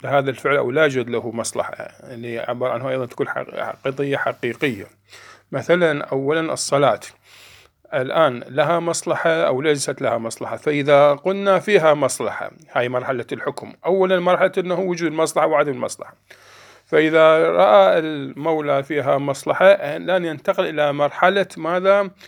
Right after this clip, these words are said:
الإنشاء والجعل، فيجعل هذا أنه الصلاة واجبة لما لها من مصلحة. هذا وين يعني؟ ثبتها في اللوح المحفوظ. شوف الآن في مرحلة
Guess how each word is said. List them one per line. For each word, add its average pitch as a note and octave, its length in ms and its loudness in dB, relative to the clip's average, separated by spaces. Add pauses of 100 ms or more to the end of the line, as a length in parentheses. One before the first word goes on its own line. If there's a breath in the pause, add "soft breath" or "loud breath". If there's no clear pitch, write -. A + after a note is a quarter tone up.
(320 soft breath)
الإنشاء C#3+ 680 2
والجعل، B2 800 -2 (400 soft breath)
فيجعل C3+ 600 2
هذا D#3 580 0
أنه C#3+ 280 -6
الصلاة F#3+ 840 4 (440)
واجبة D3+ 920 2
لما D3+ 260 -2
لها E3 260 2
من D3 200 -4
مصلحة. B2 540 -6 (500 soft breath)
هذا D3+ 260 4
وين F3+ 240 4
يعني؟ E3 220 0
ثبتها E3 480 -2
في E3+ 360 -2
اللوح D#3+ 300 2
المحفوظ. C3+ 540 -4 (100)
شوف D#3 200 -6
الآن E3+ 380 -2 (480 loud breath)
في C#3+ 180 0
مرحلة D3 420 4